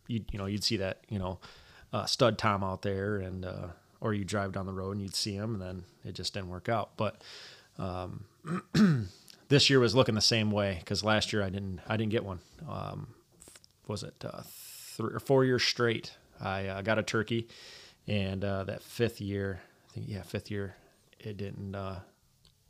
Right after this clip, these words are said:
it wasn't looking good. Or I'm sorry, it'd be the, yeah, three straight, four. Um, the last year was just terrible, and then this year was, this year was, um, looking the same way.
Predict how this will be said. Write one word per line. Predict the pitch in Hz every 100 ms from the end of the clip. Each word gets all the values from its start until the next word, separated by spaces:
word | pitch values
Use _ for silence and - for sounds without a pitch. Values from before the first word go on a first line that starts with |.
| -
it | 113
wasn't | 104 104
looking | 110 104
good. | 98 98 98 -
Or | 120
I'm | 110
sorry, | 117 101 - - - -
it'd | 113
be | 110
the, | 98 95 - _ _ _ _ _ _ _ -
yeah, | 113
three | - 127 123
straight, | - 117 101 -
four. | - 107 98 98 - - - - _
Um, | 107 101 92 - 101 - _ _ _ _ - - _ _ _
the | -
last | 107 98 -
year | 101
was |
just | 90 -
terrible, | 113 104 101
and | 101
then | 107 110
this | 113
year | 117 101
was, | 98 92 - -
this | 123 113
year | 107 101
was, | 98 98 - - -
um, | 101 - - - - -
looking | 120 117
the | 107
same | 127 110 107
way. | 107 104